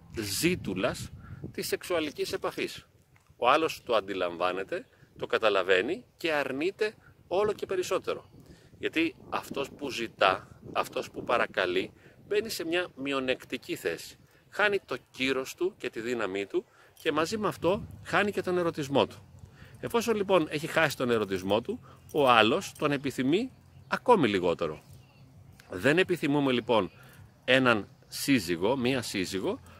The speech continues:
ο οποίος εκλιπαρεί, παρακαλεί, γκρινιάζει, διαμαρτύρεται και απαιτεί τη σεξουαλική επαφή. Όταν φτάσουμε σε αυτό το σημείο,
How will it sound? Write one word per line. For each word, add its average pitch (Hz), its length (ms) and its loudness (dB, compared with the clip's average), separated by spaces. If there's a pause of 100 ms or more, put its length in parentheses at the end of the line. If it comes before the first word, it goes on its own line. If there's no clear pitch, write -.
(100)
ο - 100 -6
οποίος 208 400 0
εκλιπαρεί, 101 760 2 (200)
παρακαλεί, 95 680 0 (460)
γκρινιάζει, 98 760 2 (180)
διαμαρτύρεται 101 880 2 (520)
και 165 160 2
απαιτεί 160 640 -2 (160)
τη - 100 -8
σεξουαλική 175 520 -4
επαφή. 139 400 -2 (840)
Όταν 226 440 -2
φτάσουμε 123 760 0
σε - 160 -8
αυτό 143 160 -4
το 131 100 -6
σημείο, 117 500 -4